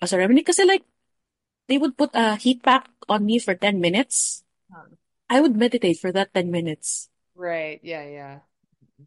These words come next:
Speaker 1: And I would ask, um, specific celestials to, like, help me release the pain, or if my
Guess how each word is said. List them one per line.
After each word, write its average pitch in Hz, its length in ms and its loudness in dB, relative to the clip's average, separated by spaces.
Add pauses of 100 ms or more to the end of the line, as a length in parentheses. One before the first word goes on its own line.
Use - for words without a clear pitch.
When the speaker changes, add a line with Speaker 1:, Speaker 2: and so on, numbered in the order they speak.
(240)
Speaker 1:
And 202 180 4
I 208 140 2
would 208 240 -2
ask, 185 480 0 (720)
um, 170 480 2 (240)
specific 190 640 -4 (240)
celestials 170 840 0 (100)
to, 156 80 -2
like, 147 460 -2 (580)
help 180 320 0
me 160 540 0 (840)
release 160 400 0
the 170 100 -2
pain, 196 540 2
or 151 240 0
if - 240 -6
my 151 300 0